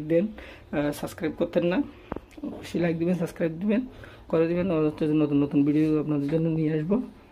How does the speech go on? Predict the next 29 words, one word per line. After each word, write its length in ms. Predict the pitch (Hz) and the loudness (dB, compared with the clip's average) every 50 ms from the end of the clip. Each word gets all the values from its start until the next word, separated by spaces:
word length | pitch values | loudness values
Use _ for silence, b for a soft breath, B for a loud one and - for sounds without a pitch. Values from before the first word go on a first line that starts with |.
| B B B B B B B - | B B B B B B B -6
ওকে, 260 | - 175 - - 202 196 | -6 -6 -2 0 0 2
আজকে 300 | - 196 175 - - - 165 | 2 2 -2 -4 -2 0 0
এ 60 | 160 160 - | 0 0 0
পর্যন্তই। 460 | 170 156 175 165 165 165 190 220 - - - | -2 0 0 0 0 0 0 0 -2 -4 -4
টিপসগুলো 400 | - 160 143 - 196 170 165 165 156 | -4 -4 -4 -4 -4 -2 0 0 0
অবশ্যই 300 | 143 147 - - 185 175 | 0 -2 -2 -2 0 0
আপনাদের 300 | 151 160 156 151 151 143 | 0 0 0 -2 -2 -2
কাজে 220 | - 151 139 151 | -2 -2 0 0
আসবে। 220 | 151 160 156 190 247 285 - B B B B B B B B B B B - 151 147 | 0 0 2 2 0 0 0 B B B B B B B B B B B -6 -4 -2
যারা 160 | 156 151 165 | -2 0 0
এখনও 240 | 175 175 185 196 202 | 0 2 2 0 0
like 220 | 190 175 170 160 151 | 0 -2 -2 -2 0
দেন 140 | 165 165 | 0 0
না, 100 | 175 196 | 0 0
subscribe 360 | 190 - 170 - - 170 165 - | -2 -4 -6 -8 -6 -10 -8 -4
করেন, 200 | - 165 165 175 | -2 0 0 2
অবশ্যই 340 | 165 156 - - 185 175 180 | 0 -2 -2 -2 -2 -2 -2
চ্যানেলটা 460 | 180 - 160 151 170 156 - 165 170 175 - | -2 -4 -4 -4 -4 -4 -4 -4 -4 -4 -6
subscribe 340 | - 175 - - 180 156 - - | -8 -8 -6 -4 -4 -4 -2 -2
করে 140 | 185 165 165 | -2 -2 0
like 220 | 165 165 160 143 139 | 0 -2 -2 -4 -4
দিয়ে 220 | 147 156 175 226 - - - B B B B B B B - | -2 0 0 0 0 -2 -6 B B B B B B B -6
পাশে 220 | 160 156 139 151 143 | -4 -2 -2 -2 0
থাকবেন। 340 | 151 143 135 139 143 139 - B B B B B B B | -2 -2 -2 -4 -8 -8 -8 B B B B B B B
আবার 260 | - 151 156 165 175 | -4 -2 0 2 2
বলতেছি, 500 | 170 170 175 170 180 180 - 214 196 214 - | 2 2 2 2 2 2 2 0 -2 -2 -2
আপনারা 300 | 190 151 151 147 151 147 | -4 -2 -2 0 0 0
যখন 240 | 143 180 165 165 160 156 143 | 0 0 0 0 0 -2 -2
গ্যাসের 320 | 151 156 - - 196 180 | -2 -4 -2 0 0 0